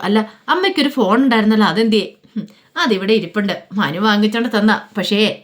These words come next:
എനിക്ക് അതിൻ്റെ അകത്തുനിന്ന് വിളിക്കാനൊന്നും അറിയത്തില്ല മോനെ." അമ്മ ഇങ്ങ് തരാൻ പറയണ. അങ്ങനെ അത് കൊടുത്തു കഴിഞ്ഞപ്പോൾ ബാലേന്ദ്രൻ കുറച്ച് കാര്യങ്ങളൊക്കെ ചെയ്തു കൊടുത്തു. എന്നിട്ട് പറഞ്ഞു, "ഇതേ, ഇനിയിപ്പോൾ അലീന വന്നിട്ട് ബാക്കി പഠിപ്പിച്ചോളും, അവളിങ്ങോട്ടേക്കല്ലേ വരുന്നേ, വന്നു കഴിയുമ്പോൾ അവൾ പറഞ്ഞു തന്നോളൂ കേട്ടോ.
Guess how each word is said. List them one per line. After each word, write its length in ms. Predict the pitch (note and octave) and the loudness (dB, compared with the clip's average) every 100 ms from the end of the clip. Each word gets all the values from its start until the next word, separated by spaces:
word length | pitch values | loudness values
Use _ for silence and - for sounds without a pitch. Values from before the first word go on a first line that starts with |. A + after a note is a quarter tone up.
| _ _ - | _ _ -6
എനിക്ക് 300 | C#4+ D#4+ C4+ | -4 -2 -2
അതിൻ്റെ 180 | A#3+ G#3+ | 0 0
അകത്തുനിന്ന് 220 | G#3+ B3+ | 0 0
വിളിക്കാനൊന്നും 540 | G3+ F3+ A3 A3+ B3 | -2 -2 0 0 2
അറിയത്തില്ല 420 | G3+ E3+ G#3+ A3 G3+ | 0 0 0 0 0
മോനെ." 280 | F#3+ F#3 F3+ - _ _ _ - - _ _ _ _ _ _ - | 0 -2 -4 -12 _ _ _ -20 -20 _ _ _ _ _ _ -12
അമ്മ 160 | E3 F3+ | -6 -4
ഇങ്ങ് 160 | F#3+ | 0
തരാൻ 240 | G#3+ F3 G3 | 0 0 0
പറയണ. 240 | G3+ G3 - | -2 -2 -6
അങ്ങനെ 300 | E3 D#3 F3+ G3 - - | -10 -8 -8 -10 -16 -6
അത് 140 | B3+ C#4 | -2 0
കൊടുത്തു 260 | A#3+ G#3 | 0 2
കഴിഞ്ഞപ്പോൾ 320 | A3+ A3 G#3+ A3+ | 2 0 -2 -4
ബാലേന്ദ്രൻ 420 | - B3 B3+ B3+ | -2 -2 0 -2
കുറച്ച് 220 | B3+ A#3 B3+ | -4 -6 -2
കാര്യങ്ങളൊക്കെ 480 | G#3 G#3 A3+ A3+ A3+ | -2 0 -2 -4 -4
ചെയ്തു 240 | G3+ G3+ | -2 2
കൊടുത്തു. 240 | A3 F#3+ G3 | 0 0 -10
എന്നിട്ട് 260 | E3 D#3 G3+ | -12 -10 -6
പറഞ്ഞു, 200 | G3 F#3+ | -4 -4
"ഇതേ, 160 | D3+ G3+ - - - _ _ _ _ | -4 -6 -6 -18 -20 _ _ _ _
ഇനിയിപ്പോൾ 340 | F#3+ F3 G#3 G#3+ | -6 -4 -2 0
അലീന 260 | F3+ F3+ | 0 2
വന്നിട്ട് 300 | A3 G3+ G#3 A3+ - | 2 2 -2 -4 -4
ബാക്കി 280 | B3+ C#4 D4+ | 0 0 0
പഠിപ്പിച്ചോളും, 560 | C4 G3+ G3+ G#3 G#3 G#3 _ _ | 0 0 0 0 -2 -4 _ _
അവളിങ്ങോട്ടേക്കല്ലേ 840 | - D3+ F3 F#3 F3+ F#3+ A3+ A3+ A#3+ | -10 -8 -6 -4 -4 -2 0 0 0
വരുന്നേ, 320 | G3+ F#3 G#3 - _ _ - | -2 0 0 -2 _ _ -2
വന്നു 180 | C#4 C#4 | 0 2
കഴിയുമ്പോൾ 260 | A#3+ A3+ | 2 0
അവൾ 140 | F3+ G#3+ | 0 0
പറഞ്ഞു 320 | A3 E3+ G3 | -2 -2 0
തന്നോളൂ 280 | A3 F#3+ F#3+ | 0 0 -2
കേട്ടോ. 200 | G3 | 0